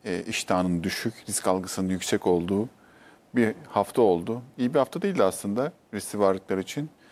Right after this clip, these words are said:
Gelecek haftaya taşınan başlıklar da öyle çok rahat başlıklar değil. Eğer hafta sonu yeni bir şey duymazsak iyi anlamda, pazartesiye yine bu negatif etkiyle yeni bir haftaya başlıyor olmak herhalde sürpriz olmayacak.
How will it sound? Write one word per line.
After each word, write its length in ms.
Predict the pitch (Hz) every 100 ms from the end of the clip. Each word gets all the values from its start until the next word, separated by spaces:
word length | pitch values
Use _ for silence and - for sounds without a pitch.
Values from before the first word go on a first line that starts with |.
| - -
Gelecek 340 | - 110 117 123
haftaya 320 | 127 - 131
taşınan 520 | - 120 131 131 127
başlıklar 540 | 123 120 143 - 147 131
da 40 |
öyle 120 | 127
çok 300 | 120 123 -
rahat 280 | 123 123 123
başlıklar 540 | 117 - - 127 127
değil. 220 | 113 101 107 _ _ _ _ _ _ -
Eğer 220 | 98 101
hafta 300 | 98 98 123
sonu 220 | - 117
yeni 220 | 113 120
bir 40 | 120
şey 180 | 120 107
duymazsak 640 | 107 120 123 98 98 - _ _ _
iyi 280 | 104 104 92 -
anlamda, 600 | - 82 82 80 87 117 139 - _ _ - _ _ - _ _
pazartesiye 640 | 107 107 107 101 - 107
yine 420 | 113 80 104 104 98
bu 240 | 107 110 - _ - - - _
negatif 400 | 104 104 104 -
etkiyle 480 | 104 - 104 110 113 - _ - -
yeni 260 | 95 110
bir 40 | 107
haftaya 400 | 98 - 107 98
başlıyor 380 | 98 - 110 87
olmak 240 | 95 104
herhalde 300 | 104 82 95
sürpriz 340 | - 90 101
olmayacak. 520 | 101 98 87 82 87